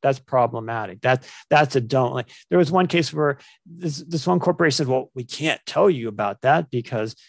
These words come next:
we're working with the government." And the government turned around and said, "Oh, they can tell you all, anything you want to know about that. They're lying to you." So <laughs> you have, you have to keep those parts of it as well, you know.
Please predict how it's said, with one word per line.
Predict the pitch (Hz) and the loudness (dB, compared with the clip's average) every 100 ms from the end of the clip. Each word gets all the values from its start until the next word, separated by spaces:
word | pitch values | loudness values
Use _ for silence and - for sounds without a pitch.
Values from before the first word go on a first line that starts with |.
| _ _ _ - | _ _ _ 0
we're | 139 | 2
working | 156 147 160 | 4 4 4
with | 147 131 | 2 0
the | |
government." | 120 151 170 135 110 - | 2 2 2 0 -6 -8
And | 151 | -6
the | 131 | 0
government | 156 170 151 | 2 4 0
turned | 135 143 | -2 -4
around | 135 143 | 0 0
and | 131 | -2
said, | 131 | -4
"Oh, | 196 196 | -2 0
they | 208 | 0
can | 180 | -2
tell | 135 147 | -2 0
you | 139 151 | 0 -2
all, | 160 175 | -4 -4
anything | 170 165 175 | -6 -6 -6
you | 175 | -4
want | 180 185 | -4 -2
to | |
know | 196 143 | -2 -2
about | 120 110 113 | -2 -6 -6
that. | 113 98 - | -10 -12 -2
They're | 160 | 0
lying | 165 170 135 104 | 2 2 2 -4
to | - 110 | -12 -20
you." | 92 | -20
So | - - 123 - 170 131 - 180 | -14 -8 -6 -2 0 -2 -4 -8
<laughs> | 170 - - 135 | -8 -8 -20 -14
you | 165 143 | -2 2
have, | 147 135 | 2 0
you | 143 | -2
have | 143 | -2
to | 131 | -2
keep | 143 135 | -8 -2
those | 127 123 123 | 0 0 -2
parts | - 117 117 | -8 -14 -12
of | 127 | -12
it | 117 | -12
as | 107 | -6
well, | 123 117 110 | 0 0 0
you | 107 | -8
know. | 104 | -12